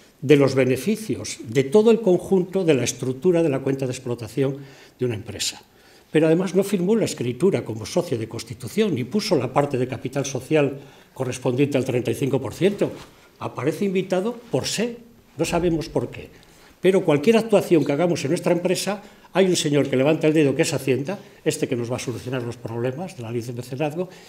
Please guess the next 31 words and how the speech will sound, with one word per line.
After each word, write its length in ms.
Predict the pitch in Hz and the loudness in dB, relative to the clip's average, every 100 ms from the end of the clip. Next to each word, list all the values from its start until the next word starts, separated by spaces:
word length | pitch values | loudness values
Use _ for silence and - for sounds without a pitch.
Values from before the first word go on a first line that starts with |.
| - | -10
y 80 | 143 | -4
se 160 | - 156 | 0 2
queda 300 | 185 196 190 | 2 0 0
con 140 | 131 | -2
el 100 | 117 | -2
treinta 360 | - 101 101 95 | -6 -10 -10 -14
y 40 | |
cinco. 480 | - - - - - _ _ _ _ - - - | -12 -12 -12 -20 -20 _ _ _ _ -20 -20 -16
Yo 120 | - | -14
no 80 | 107 | -8
sé 160 | - 135 | -4 -4
para 180 | 117 104 | -6 -8
qué 60 | |
hace 160 | 120 123 | -8 -6
falta 280 | 135 127 127 | -6 -6 -4
una 140 | 107 | -4
ley 100 | 117 | -6
de 120 | 123 | -6
mecenazgo, 500 | 131 - - 151 151 | -8 -14 -8 -8 -4
hay 80 | 190 | -6
todavía 320 | - 113 117 | -6 -8 -8
otras 260 | 117 110 - | -8 -10 -12
acciones 520 | 101 139 123 110 - - - _ - | -6 -4 -4 -6 -12 -18 -20 _ -2
muy 140 | 135 | 0
anteriores 680 | 127 131 127 127 139 156 - | 2 2 2 2 0 -2 -4
en 100 | 117 | -6
los 140 | - | -4
hechos 280 | 120 123 - | -4 -4 -4
impositivos. 800 | 101 95 - - 82 - - - - _ - - - - - - | -6 -6 -6 -8 -16 -12 -12 -12 -20 _ -20 -18 -16 -16 -8 2
Además, 640 | 160 185 220 220 - - - | 4 6 6 4 -2 -6 -4
eh, 720 | 147 156 156 151 143 143 - | 4 6 8 8 8 6 2